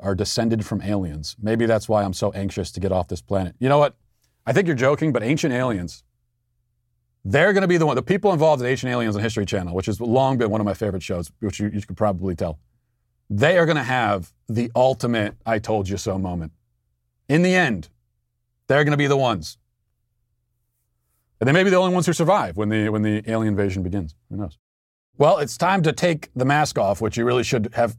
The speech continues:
never been wearing in the first place. Um, but what we're gonna do is take the mask off in a few different ways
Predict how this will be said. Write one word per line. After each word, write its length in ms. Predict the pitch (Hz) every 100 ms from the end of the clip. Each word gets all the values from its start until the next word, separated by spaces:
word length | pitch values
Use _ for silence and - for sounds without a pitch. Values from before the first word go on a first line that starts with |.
| -
never 260 | 135 131
been 120 | 120 113
wearing 300 | 113 107 107
in 60 | 110
the 80 |
first 340 | 104 - 160 -
place. 300 | 117 107 - - - _ -
Um, 320 | 123 120 120
but 220 | 110 127
what 140 | 131 143
we're 60 |
gonna 120 | 143 139
do 80 |
is 80 | 139
take 160 | - 123
the 60 |
mask 240 | 127 127 131
off 120 | 113
in 40 |
a 40 | 113
few 120 | 160
different 200 | 135 113
ways 400 | 110 107 107